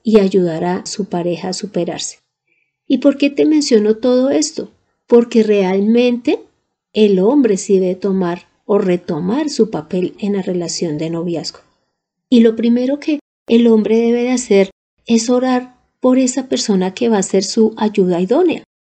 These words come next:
Y pues para esto evidentemente debe de conocer de Dios, porque de lo contrario, pues, ¿cómo orar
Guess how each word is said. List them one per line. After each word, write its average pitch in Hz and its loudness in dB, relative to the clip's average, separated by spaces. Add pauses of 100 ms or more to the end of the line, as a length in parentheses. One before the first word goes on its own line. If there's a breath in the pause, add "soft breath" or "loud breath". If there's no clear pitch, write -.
(440)
Y 285 8
pues 214 4
para 190 0
esto 175 0
evidentemente 214 4
debe 208 4
de 214 4
conocer 196 0
de 185 -4
Dios, 269 -4
porque 214 -4
de 196 2
lo 185 -2
contrario, 180 -4
pues, 202 -2
¿cómo 202 2
orar 202 0